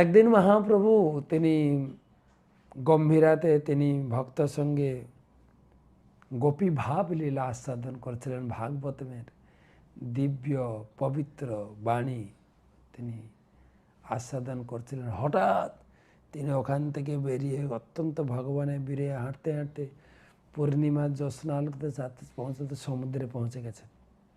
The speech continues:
আর সমুদ্রকে, সমুদ্রের জোয়ারে সে চাঁদের কিরণে এত সুন্দর মণিমুক্তার মতো দিব্য লাগছে।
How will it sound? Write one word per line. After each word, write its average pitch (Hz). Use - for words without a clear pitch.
আর -
সমুদ্রকে, 143
সমুদ্রের 139
জোয়ারে 147
সে 139
চাঁদের 143
কিরণে 147
এত -
সুন্দর 180
মণিমুক্তার 170
মতো 151
দিব্য 139
লাগছে। 113